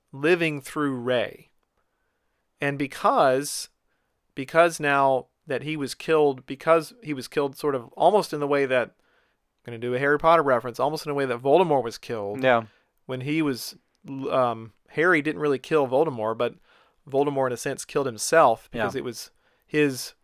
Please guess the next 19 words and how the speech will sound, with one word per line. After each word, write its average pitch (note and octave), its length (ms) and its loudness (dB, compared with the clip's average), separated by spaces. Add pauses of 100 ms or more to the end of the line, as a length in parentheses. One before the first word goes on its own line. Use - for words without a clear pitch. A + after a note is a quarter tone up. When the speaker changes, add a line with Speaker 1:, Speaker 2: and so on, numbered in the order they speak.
(120)
Speaker 1:
energy C#3+ 320 -4
was A2 280 -10 (220)
destroying B2+ 400 -4
him. C#3 200 -2 (300)
That's E3+ 160 2
what G#3 100 4
happens E3 400 2
with C#3+ 340 0
Palpatine. E3 680 -2
His D3 180 -2
Speaker 2:
Okay. D3+ 60 2
Speaker 1:
own E3 240 2
force, E3 400 2
dark D3 320 4
force, - 500 -2 (320)
dark C3+ 240 -2
side B2+ 260 -4
force C3+ 320 -6
energy A#2+ 540 -8